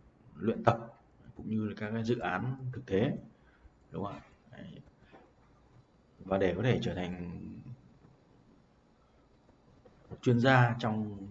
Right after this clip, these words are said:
việc lập trình một ngôn ngữ nào đó thì các bạn, ờ, chắc chắn nó sẽ phải thực hành và phải trải qua những cái dự án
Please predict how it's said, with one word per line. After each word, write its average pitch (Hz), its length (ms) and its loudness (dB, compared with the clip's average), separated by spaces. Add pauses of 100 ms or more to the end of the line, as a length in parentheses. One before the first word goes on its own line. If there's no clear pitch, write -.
việc 95 160 -8 (280)
lập 92 140 -8
trình 92 300 6
một 90 160 -8
ngôn 110 200 2
ngữ 120 100 -2
nào 120 140 -2
đó 92 260 -2
thì 107 80 -12
các 107 80 -12
bạn, 101 200 -6 (680)
ờ, 82 380 -14 (800)
chắc 123 140 -10
chắn 107 180 2
nó 120 80 -2
sẽ - 160 -10
phải - 400 -8
thực 95 140 -6
hành 95 280 -4 (800)
và 80 120 -12
phải - 140 -16
trải 80 200 -8
qua 95 220 -2
những 95 220 -8
cái 101 100 -10
dự 101 120 -8
án 95 320 -4